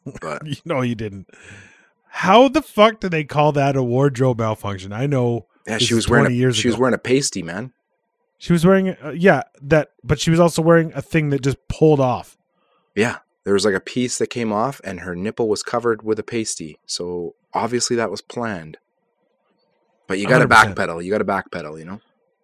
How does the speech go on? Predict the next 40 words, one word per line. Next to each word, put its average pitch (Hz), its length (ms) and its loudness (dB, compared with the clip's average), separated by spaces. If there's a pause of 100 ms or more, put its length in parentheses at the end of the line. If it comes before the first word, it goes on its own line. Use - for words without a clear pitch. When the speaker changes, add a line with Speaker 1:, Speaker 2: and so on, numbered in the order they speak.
(260)
Speaker 1:
Of 131 220 -2
course, 120 420 -4
you 110 60 -10
gotta 120 200 0
apologize. 107 600 -8 (400)
That's 123 220 -2
actually 139 340 2
like, 127 340 0
uh, 117 220 2
Al 127 180 0
Bundy 117 380 -2
on 95 100 -8
Married 104 240 -4
with 104 80 -6
Children. 123 380 -4 (720)
I 101 100 -6
don't, 113 160 -2
I 123 120 -2
never 135 200 4
watched 123 280 0
the 139 60 -6
show, 143 320 -2 (400)
but, - 300 -6
uh, 104 240 -6 (180)
he - 140 -14
said 117 300 -4
it's 110 240 -8
not 123 320 -6
cheating 131 340 -4
if 107 100 -8
you 113 60 -6
don't 117 160 -4
get 104 200 -10
caught. 117 340 -6 (480)
Speaker 2:
<laughs> - 280 -18
Speaker 1:
Now, 135 80 0
he 147 80 4
wasn't 175 300 6
talking 151 280 4
about 127 300 0